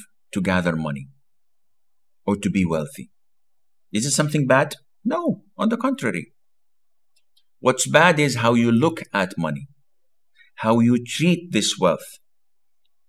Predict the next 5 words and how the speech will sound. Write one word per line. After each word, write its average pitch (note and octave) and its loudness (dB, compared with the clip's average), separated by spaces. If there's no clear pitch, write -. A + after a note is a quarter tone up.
Man F3 2
by C3 2
nature E3+ -2
is A2+ 0
greedy, A2 2